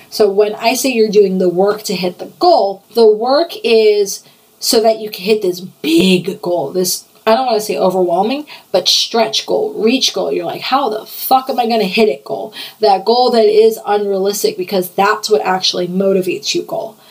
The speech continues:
So again, if you listened to this before, this is about the time I'm gonna start diving into the journal prompts, but I wanna finish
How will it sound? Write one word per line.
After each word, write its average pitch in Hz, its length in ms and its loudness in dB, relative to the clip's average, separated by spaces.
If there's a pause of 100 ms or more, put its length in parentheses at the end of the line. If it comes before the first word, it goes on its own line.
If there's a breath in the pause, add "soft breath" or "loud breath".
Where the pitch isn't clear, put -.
(140 loud breath)
So 190 400 0 (380)
again, 208 280 2
if 180 140 -8
you 185 80 -2
listened 202 300 -2
to 208 80 2
this 208 140 0
before, 190 600 0 (220 loud breath)
this 190 160 0
is 190 200 0 (140)
about 190 320 2
the 214 60 -12
time 202 260 -2
I'm 190 100 -2
gonna 185 140 -2
start 185 240 -2
diving 185 300 -2
into 185 180 -4
the 185 120 -2
journal 185 280 0
prompts, 180 320 -6
but 190 160 0
I 190 60 4
wanna 202 400 -2
finish - 680 -4